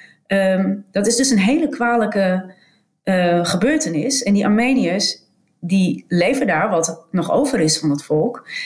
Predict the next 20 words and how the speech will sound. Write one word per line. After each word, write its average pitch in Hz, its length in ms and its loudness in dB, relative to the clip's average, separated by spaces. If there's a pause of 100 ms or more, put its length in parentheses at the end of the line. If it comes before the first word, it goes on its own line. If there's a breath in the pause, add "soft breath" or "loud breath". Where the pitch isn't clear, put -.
(220 loud breath)
En 196 440 0
die 220 160 2
liggen 262 220 0
dus 220 180 0
continu 302 320 0
onder 196 200 2
vuur. 196 340 0
Want 180 160 2
het 202 100 0
is 240 120 0
een 220 100 2
land 240 260 2
wat 202 180 0
omringd 214 400 2
wordt 180 220 -2
door 160 460 -2 (440 loud breath)
islamitische 208 680 0
landen. 190 540 -2 (440 soft breath)
En, 196 400 0
ehm, 175 680 0